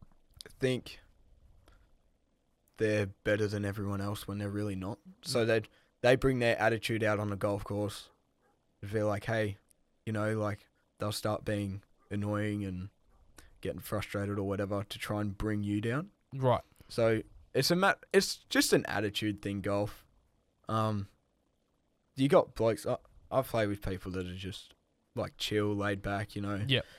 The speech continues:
Speaker 1: It was, um, a couple of weeks ago, I went and played down on the Sunny Coast, and the blokes I was playing with, they were laid back, you know, just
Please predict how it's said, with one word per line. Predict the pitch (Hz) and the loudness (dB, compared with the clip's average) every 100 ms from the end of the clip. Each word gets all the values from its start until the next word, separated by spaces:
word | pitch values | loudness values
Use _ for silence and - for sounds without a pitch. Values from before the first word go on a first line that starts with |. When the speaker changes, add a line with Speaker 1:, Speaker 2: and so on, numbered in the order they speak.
| - | -12
Speaker 1:
It | 113 | -6
was, | 107 95 - - _ _ - | -4 -4 -10 -16 _ _ -6
um, | 104 104 98 98 - 107 | -4 -2 -4 -8 -12 -10
a | 110 | -10
couple | - 120 107 | -6 -6 -4
of | 101 | -2
weeks | 104 - | -2 -4
ago, | 104 101 | -4 -2
I | 101 | -2
went | 104 | -4
and | 82 | -6
played | - 101 101 98 _ _ - | -8 -4 -4 -6 _ _ -10
down | 104 101 101 104 - - - | -6 -4 -6 -8 -14 -20 -10
on | 101 | -8
the | |
Sunny | - 104 104 | -6 -6 -4
Coast, | 107 107 101 - _ _ _ _ _ | -2 -2 -4 -12 _ _ _ _ _
and | - 107 | -6 -6
the | |
blokes | 98 113 104 127 | -2 0 0 0
I | |
was | 101 - | -4 -4
playing | 107 104 101 | -4 -2 -2
with, | 104 | -4
they | - | -4
were | 104 | -4
laid | 104 104 95 | -2 -2 -2
back, | - 98 - 104 | -2 -4 -4 -6
you | |
know, | 104 104 | -4 -4
just | 104 101 | -4 -8